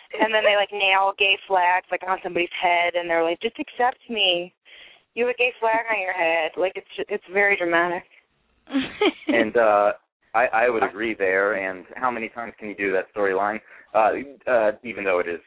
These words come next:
Speaker 3: technically a reality show. Desi Adorn, what disappointed you this season?
Speaker 2: I would agree with Nikki about Beverly, um, the Wa-, Housewives of Beverly Hills. I haven't been that entertained by that.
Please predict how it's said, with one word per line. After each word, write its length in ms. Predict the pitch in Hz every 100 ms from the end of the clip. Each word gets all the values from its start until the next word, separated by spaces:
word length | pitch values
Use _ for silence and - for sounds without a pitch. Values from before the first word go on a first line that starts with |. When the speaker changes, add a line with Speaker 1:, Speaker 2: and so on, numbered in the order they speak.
| _
Speaker 3:
technically 460 | 104 - 82 90 82
a 200 | 80 80
reality 400 | 82 92 92 85 82
show. 100 | 95
Desi 380 | 90 160 156 113
Adorn, 360 | - 104 101 107
what 200 | 156 -
disappointed 500 | 110 - - 92 82
you 120 | 78
this 120 | 76 78
season? 240 | - 85 90 _ _ _ - - - _ -
Speaker 2:
I 200 | 240 254
would 220 | 302 370 415 330
agree 840 | - 247 277 294 247 190 202 202 220 196 -
with 300 | 208 196 190 -
Nikki 640 | 202 185 190 190 185 185 196 180
about 340 | 190 185 185
Beverly, 540 | 185 185 185 180 180 180 170 - - _ _
um, 300 | - 196 185 180
the 120 | 185
Wa-, 160 | 190 -
Housewives 460 | - 226 208 208 196
of 80 | 190
Beverly 300 | 190 175 170
Hills. 260 | 156 - - - - - - - - - - - _
I 120 | -
haven't 480 | 208 220 233 226 233
been 240 | 214 202 185
that 180 | 208 208
entertained 580 | 202 - 190 - 180 175
by 180 | 170 165
that. 300 | 170 170